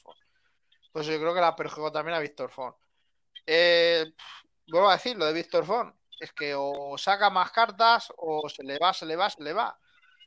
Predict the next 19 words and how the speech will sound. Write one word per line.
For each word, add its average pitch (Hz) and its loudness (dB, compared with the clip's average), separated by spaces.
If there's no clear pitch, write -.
Mm, 151 -20
no 156 -4
sé, - -6
y 147 -14
luego 196 2
ya 180 -4
te 180 -2
dije 180 -2
cuando 170 -2
sacó 160 -2
la 170 2
puerta 165 -2
de 160 0
lo 156 -2
de 156 -4
la 151 -2
pancarta, 180 -2
como 160 -10
que, 139 -10